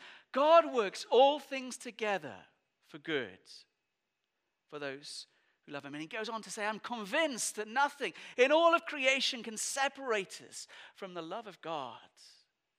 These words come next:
And he says, even in the midst of the worst of circumstances, when our hearts are being torn apart, yet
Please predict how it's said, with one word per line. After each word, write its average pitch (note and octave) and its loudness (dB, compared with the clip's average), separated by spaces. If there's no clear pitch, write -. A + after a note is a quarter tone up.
And A#3+ -6
he C4 -4
says, C#4+ 4
even E4+ 4
in E4+ 0
the E4 4
midst D#4+ 0
of G#3+ -8
the B3+ -2
worst D#4+ 4
of D#4 -8
circumstances, B3 -2
when C4+ 4
our B3+ 6
hearts E4+ 4
are D4+ 4
being C4+ -2
torn F4+ 0
apart, - -8
yet A3 -2